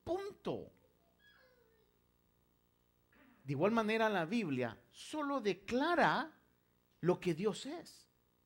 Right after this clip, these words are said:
Y declara que antes que los montes fueran engendrados, Dios existía. Declara que Dios es luz.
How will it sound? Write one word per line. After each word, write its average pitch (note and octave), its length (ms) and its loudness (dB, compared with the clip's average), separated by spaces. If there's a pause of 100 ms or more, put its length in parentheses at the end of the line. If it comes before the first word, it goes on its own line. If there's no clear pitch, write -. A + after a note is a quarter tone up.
(800)
Y A3 140 6
declara A#3 680 8
que - 340 0
antes C#4 640 4
que A3 140 -2
los E3 400 -4
montes A#3 600 6
fueran A#3+ 280 2
engendrados, G3+ 880 0
Dios A3+ 300 6 (100)
existía. C#4+ 760 -6 (1400)
Declara G#3 580 6
que G3 120 2
Dios D#3+ 320 0
es A#2+ 140 -6
luz. F#3 520 -6